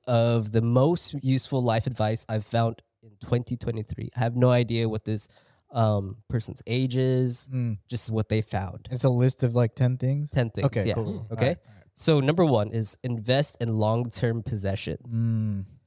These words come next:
Speaker 1: Anything you
Speaker 2: Interesting,
Speaker 1: use for
Speaker 2: interesting.
Speaker 1: one thousand plus hours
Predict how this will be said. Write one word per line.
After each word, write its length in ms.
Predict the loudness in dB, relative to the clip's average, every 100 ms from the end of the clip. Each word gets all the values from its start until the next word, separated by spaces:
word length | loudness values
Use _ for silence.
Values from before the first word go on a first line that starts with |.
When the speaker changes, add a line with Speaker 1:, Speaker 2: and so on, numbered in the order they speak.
| -20 -20 -20 -20 2
Speaker 1:
Anything 400 | 4 4 2 4
you 60 | 6
Speaker 2:
Interesting, 120 | 6
Speaker 1:
use 140 | 4
for 140 | 2 2
Speaker 2:
interesting. 140 | 4
Speaker 1:
one 160 | 4 2
thousand 440 | 0 2 2 0
plus 320 | -2 -4 -6 -4
hours 500 | -2 0 0 -2